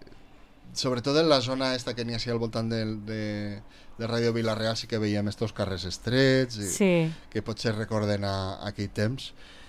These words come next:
Speaker 1: i pensem en això, que Vila-real té una història immensa i que molts l'han estudiat, com els que he dit, i algun més, no? El mateix últim arxiver, Vicent Gil, que també ha publicat moltes coses. Eh,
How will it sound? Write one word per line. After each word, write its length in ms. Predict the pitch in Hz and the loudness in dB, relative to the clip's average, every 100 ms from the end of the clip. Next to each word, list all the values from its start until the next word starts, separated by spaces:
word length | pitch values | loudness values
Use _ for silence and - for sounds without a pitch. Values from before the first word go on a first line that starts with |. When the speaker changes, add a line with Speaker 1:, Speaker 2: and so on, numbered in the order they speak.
| - | -8
Speaker 1:
i 100 | 113 | -4
pensem 420 | 113 104 104 101 101 | 0 2 2 2 2
en 120 | 113 | 2
això, 400 | 104 - 101 110 | 2 0 0 0
que 120 | 101 | 0
Vila-real 440 | 92 92 92 92 90 | -2 -2 -2 -2 -2
té 100 | 104 | -2
una 120 | 104 | 0
història 500 | 98 - 107 104 101 - | 0 0 0 4 2 2
immensa 680 | 107 107 117 117 - 120 175 - - - - - - | 2 4 4 4 2 0 0 -8 -20 -20 -20 -16 -10
i 120 | 107 | -10
que 640 | - 98 92 90 87 87 90 113 - - | -4 -2 0 0 -2 -4 -6 -12 -14 -4
molts 460 | 104 120 127 107 | 6 10 10 10
l'han 180 | 117 113 | 8 6
estudiat, 680 | 110 - 117 120 135 165 113 | 4 2 6 8 10 8 4
com 220 | 95 98 | -6 -4
els 120 | 98 - | -4 -2
que 120 | 110 | 2
he 40 | |
dit, 300 | 104 135 135 | 4 4 4
i 80 | 104 | 2
algun 240 | 92 95 95 | -2 -2 0
més, 180 | 113 135 | 2 2
no? 100 | 113 | 2
El 60 | 110 | 0
mateix 340 | 92 90 92 92 | 0 -4 -6 -6
últim 360 | 90 98 104 92 | -6 -6 -4 -4
arxiver, 400 | 92 - 95 131 | -6 -4 2 2
Vicent 300 | 113 92 92 90 | 2 -2 -4 -2
Gil, 220 | 113 131 | -2 -2
que 120 | - | -6
també 220 | - 95 95 | -6 -4 -4
ha 40 | |
publicat 400 | - 92 92 92 92 | -4 -6 -4 -4 -4
moltes 240 | 95 92 | -6 -6
coses. 560 | - 123 123 139 160 - - - - - - - | 0 2 2 0 0 -8 -14 -18 -16 -18 -16 -4
Eh, 400 | 104 98 98 | -2 0 -2